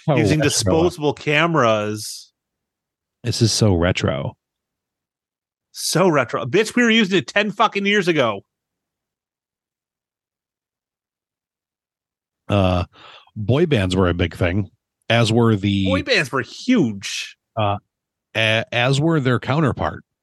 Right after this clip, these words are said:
Speaker 2: Oh, God. No one beats the Spice Girls.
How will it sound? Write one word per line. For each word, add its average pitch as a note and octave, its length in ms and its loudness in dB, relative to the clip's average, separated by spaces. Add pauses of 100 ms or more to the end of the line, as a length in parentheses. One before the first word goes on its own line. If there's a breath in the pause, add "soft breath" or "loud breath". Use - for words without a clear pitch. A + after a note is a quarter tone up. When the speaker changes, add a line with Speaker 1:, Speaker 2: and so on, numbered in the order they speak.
(680)
Speaker 2:
Oh, B2 360 2 (160)
God. A#2 360 0
No B2 200 0
one D3+ 180 2
beats C3 280 -2
the - 40 -14
Spice A#2+ 400 -4
Girls. A#2 580 -4